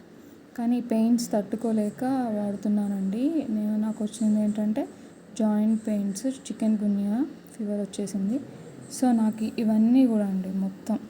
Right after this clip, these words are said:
ఇది, ఇవన్నీ, ఈ, ఈ నెయిల్స్ కూడా అసలు ఫుల్ పెయిన్ ఉంటుంది. ఇవన్నీ ఇక్కడ, ఇవి ఉంది, ఇది చూస్తారా? ఇవన్నీ కూడా. So, నాకైతే ఒక వన్ వీక్ అవుతుందండి.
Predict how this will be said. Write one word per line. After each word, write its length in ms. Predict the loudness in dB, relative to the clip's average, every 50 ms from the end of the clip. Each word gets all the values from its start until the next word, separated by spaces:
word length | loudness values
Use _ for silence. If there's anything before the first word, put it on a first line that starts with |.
| -12 -12 -12 -10 -6 -6
ఇది, 260 | -4 -4 -2 -2 -2
ఇవన్నీ, 680 | -2 -2 -4 -4 -4 -2 0 4 4 6 6 6 4 2 2 -4 -14 -18 -20 -20 -20 -10 -4
ఈ, 400 | 0 2 4 4 4 4 4 2 0 -2 -6 -2 2
ఈ 80 | 4
నెయిల్స్ 540 | 4 6 6 6 4 4 2 2 0 -2 0
కూడా 260 | 0 0 0 2 0
అసలు 500 | 0 0 0 0 0 0 0 2 2 0
ఫుల్ 380 | 0 -2 -2 0 2 2 2 2 2 0
పెయిన్ 240 | 2 2 4 6 6
ఉంటుంది. 520 | 6 4 2 2 0 0 0 2 0 0 0 -4 -10 -18 -20 -20 -20 -16 -6 -2
ఇవన్నీ 400 | 0 0 2 2 2 4 4 2
ఇక్కడ, 240 | 0 -2 -4 -4 -2
ఇవి 180 | 0 0 2 2
ఉంది, 300 | 0 0 0 0 0 0
ఇది 100 | -2 -2
చూస్తారా? 600 | -4 -6 -8 -10 -8 -6 -4 -4 -2 -2 -4 -4 -6 -12 -18 -20 -20 -20 -20 -14 -10 -6
ఇవన్నీ 400 | -2 -2 0 2 2 0 0 0
కూడా. 240 | -4 -4 -4 -4
So, 440 | -4 -2 0 0 0 0 0 0 0
నాకైతే 720 | 0 0 0 0 0 0 0 -2 -2 -2 -2 -2 -2 -2 -4 -10 -18 -20 -20 -20 -20 -20 -20 -14 -12
ఒక 200 | -8 -4 -4 -4 -4 -6 -12 -18 -18 -20 -20 -20 -20 -12 -6 -2 0 0 2 2 0 -2 -4 -6 -10 -4
వన్ 220 | 0 2 4 4 4
వీక్ 220 | 4 2 2 -2
అవుతుందండి. 520 | -2 0 2 2 2 4 2 2 2 2